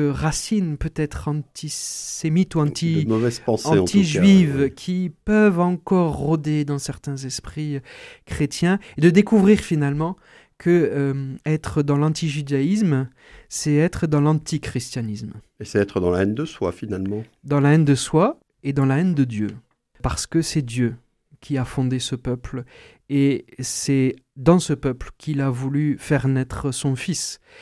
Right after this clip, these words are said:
Speaker 1: Donc, euh, redécouvrir ces liens, c'est approfondir notre relation avec Dieu.
Speaker 2: Oui, le grand écrivain catholique Léon Bloy a, a écrit quelque part, je ne sais plus où, qu'il n'y avait pas de péremption pour les promesses divines,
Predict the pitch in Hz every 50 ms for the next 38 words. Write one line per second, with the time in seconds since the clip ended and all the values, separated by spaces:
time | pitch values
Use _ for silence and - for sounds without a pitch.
0 | - - - - - - - - - - - - _ - 139 139 160 175 180 170
1 | - 170 156 147 143 139 143 151 147 139 139 135 131 127 120 - _ _ - 139
2 | 127 147 196 214 196 202 208 - 208 196 190 190 196 185 - - - - 160 156
3 | 151 147 151 160 180 208 285 330 _ _ _ _ _ _ _ _ _ - - -
4 | - 170 156 160 156 - - 190 165 - - 180 170 156 143 147 180 208 208 175
5 | 175 165 147 - - 143 127 135 139 135 139 131 - - 175 175 180 - - _
6 | _ _ _ - 165 160 165 147 131 127 160 151 127 - - _ _ _ _ _
7 | _ _ _ _ _ _ _ 107 101 104 98 104 101 101 143 147 147 - 117 -
8 | - 117 113 117 113 110 - - - - 98 98 107 104 - - 101 98 92 90
9 | 87 104 107 117 131 135 135 123 101 82 80 78 78 82 90 98 95 90 - -
10 | - 123 110 101 92 85 80 - - 82 - - - - 92 90 87 - - -
11 | - - 92 - - 95 92 120 131 127 127 - - 110 95 104 101 101 98 -
12 | - 127 104 98 - - - 151 131 107 104 101 - - - - 131 117 117 -
13 | 95 85 87 87 - - - 98 95 92 90 92 - 98 92 95 139 156 156 107
14 | 78